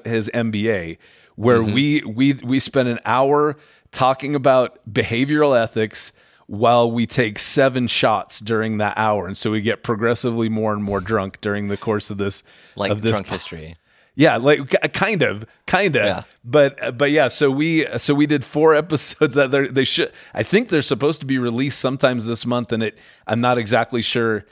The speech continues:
Speaker 1: It's, it's so
Speaker 2: Mm-hmm.
Speaker 1: funny right now. I don't even, I can't even direct you or anybody else on how to listen
Speaker 2: Yeah,
Speaker 1: to
Speaker 2: yeah.
Speaker 1: 'em,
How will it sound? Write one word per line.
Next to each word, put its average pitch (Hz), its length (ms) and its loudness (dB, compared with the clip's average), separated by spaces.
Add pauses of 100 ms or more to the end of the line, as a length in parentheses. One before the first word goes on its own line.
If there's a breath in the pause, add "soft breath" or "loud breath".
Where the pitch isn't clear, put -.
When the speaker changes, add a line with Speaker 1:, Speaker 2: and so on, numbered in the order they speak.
(180 soft breath)
Speaker 1:
It's, 127 220 0
it's 143 180 0
so 180 160 4
Speaker 2:
Mm-hmm. - 80 -2
Speaker 1:
funny 151 200 2
right 127 180 2
now. 131 100 0
I 120 80 2
don't 143 200 2
even, 127 240 0
I 113 80 0
can't 131 220 -2
even 113 200 -2
direct 110 340 -2
you 113 180 0
or 107 80 0
anybody 104 380 -2
else 104 200 -2
on 101 100 -4
how 107 160 0
to 92 100 -6
listen 92 360 -4
Speaker 2:
Yeah, 87 80 -4
Speaker 1:
to - 80 -2
Speaker 2:
yeah. - 100 -2
Speaker 1:
'em, 165 100 -8